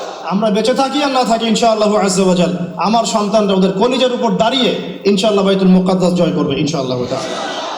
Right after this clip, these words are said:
এই, এই স্বপ্ন আমরা লালন করি। আল্লাহ পাক আমাদের সবাইকে তৌফিক দান করুন। আমার মতো অধমকে এখানে আমন্ত্রণ জানানোর জন্য আমি আমার শ্রদ্ধেয়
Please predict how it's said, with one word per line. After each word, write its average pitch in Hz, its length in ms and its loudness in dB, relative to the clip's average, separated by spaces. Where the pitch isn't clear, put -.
এই, 156 220 -6
এই 165 100 -4
স্বপ্ন 208 340 -4
আমরা 202 160 -2
লালন 190 260 0
করি। 220 180 0
আল্লাহ 185 180 0
পাক 170 160 0
আমাদের 156 200 -2
সবাইকে 156 300 -4
তৌফিক 160 360 -4
দান 160 160 -2
করুন। 190 480 0
আমার 175 220 -2
মতো 190 200 0
অধমকে 190 380 0
এখানে 190 220 0
আমন্ত্রণ 190 340 2
জানানোর 196 320 2
জন্য 196 200 2
আমি 180 200 0
আমার 170 360 -2
শ্রদ্ধেয় 180 400 2